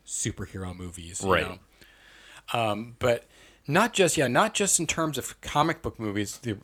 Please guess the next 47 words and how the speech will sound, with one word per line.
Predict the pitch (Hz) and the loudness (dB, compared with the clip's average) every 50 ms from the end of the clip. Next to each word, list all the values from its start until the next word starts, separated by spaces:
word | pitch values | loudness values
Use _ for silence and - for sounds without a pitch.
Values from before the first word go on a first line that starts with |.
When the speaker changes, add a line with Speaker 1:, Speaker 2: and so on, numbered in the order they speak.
| _ | _
Speaker 1:
the, | - 123 110 104 | -8 -6 -6 -6
the | - 120 | -4 -4
nineteen | 107 110 107 - - 113 | -4 -4 -4 -4 -6 -4
eighty-nine | 107 104 101 101 104 101 98 | -4 -6 -6 -6 -6 -6 -6
Batman. | 95 98 101 98 98 95 98 95 98 101 | -4 -4 -6 -4 -6 -6 -6 -6 -6 -8
Like, | 101 104 - | -8 -8 -10
if | 117 120 | -10 -10
you | 170 180 | -8 -4
go | - 175 | -2 0
back | 160 165 156 151 139 - 127 | 4 4 4 4 4 2 -4
and | 107 101 | -8 -6
watch | 104 113 120 117 - - | -4 -2 -2 -2 -2 -2
it, | 117 107 101 - - | -4 -4 -4 -6 -8
it's, | 127 - - - - _ _ _ - | -8 -6 -6 -6 -8 _ _ _ 0
there's | 165 160 156 | 0 2 2
a | 160 | 4
lot | 160 160 160 156 | 6 6 6 6
of | 143 139 | 6 4
it | 135 120 - | 2 0 0
that | 123 107 | -2 2
does, | 120 120 110 107 | 2 2 2 0
that's | - - 110 - - - | -4 -8 -8 -8 -8 -4
very | - 113 110 107 | -2 -2 -2 -2
dated | 104 - - 110 104 104 107 110 107 98 | -4 -4 -2 -2 0 0 2 2 2 2
or | 98 98 - _ _ - | 0 -2 -4 _ _ -6
perhaps | - 120 110 104 - - - | -4 -2 -2 -2 -4 -6 -6
doesn't | - 110 101 104 110 110 98 | -4 -4 -4 -4 -6 -10 -8
hold | - 113 107 101 98 | -4 -2 -2 0 0
up. | 98 98 104 - - - _ _ _ _ _ _ _ _ _ _ _ _ _ _ _ _ - | 0 -2 -2 -4 -8 -16 _ _ _ _ _ _ _ _ _ _ _ _ _ _ _ _ 4
But | 147 135 127 113 - - | 4 4 4 4 -4 -4
there | 131 131 135 | -4 -2 -2
had | 139 120 110 | -2 -4 -6
never | 110 113 120 120 117 117 117 117 120 120 127 120 | -8 -8 -6 -4 -2 0 0 0 2 2 2 0
been | 113 104 110 107 107 104 | 0 0 -2 -2 -2 -2
a | 98 | -4
movie | 95 95 95 98 95 101 98 | -4 -6 -6 -6 -6 -6 -6
like | 92 87 - 90 95 98 - - - - - _ - | -8 -8 -8 -6 -6 -6 -6 -10 -20 -20 -20 _ -8
that | 113 107 110 113 - - - - - | -6 -4 -4 -6 -8 -12 -16 -8 -4
stone, | - - - - - 110 104 104 107 104 104 107 110 - _ - - - | -4 -2 -2 -4 -4 -4 -4 -4 -4 -6 -6 -8 -10 -12 _ -16 -14 -12
uh, | 107 | -10
in | 104 107 110 117 113 104 | -10 -10 -10 -10 -10 -10
terms | - 127 120 110 101 | -10 -8 -8 -8 -10
of, | 98 - - | -12 -12 -14
like, | 104 - _ _ _ _ _ - | -14 -16 _ _ _ _ _ -10
tone, | - 120 113 110 107 104 | -6 -6 -4 -4 -4 -6
style, | - - - 107 104 104 98 | -6 -6 -6 -6 -8 -8 -8
style-wise. | - - 104 101 101 104 107 107 107 110 110 113 113 117 - | -8 -8 -6 -6 -6 -6 -4 -4 -4 -4 -4 -6 -6 -8 -10